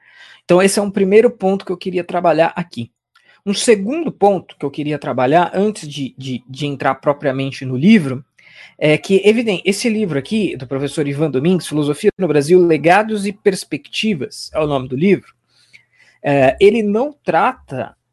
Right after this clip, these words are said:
de filósofos fora dessa caixinha que eu falei. Então, o Ivan Domingues é um professor acadêmico de universidade federal.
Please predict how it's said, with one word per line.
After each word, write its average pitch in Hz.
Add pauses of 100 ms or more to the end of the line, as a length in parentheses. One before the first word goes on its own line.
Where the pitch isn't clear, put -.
(360)
de 135
filósofos 196
fora 214
dessa 214
caixinha 233
que -
eu 233
falei. -
Então, 180
o 214
Ivan 196
Domingues 170
é 170
um 165
professor 165
acadêmico 151
de 131
universidade 131
federal. 170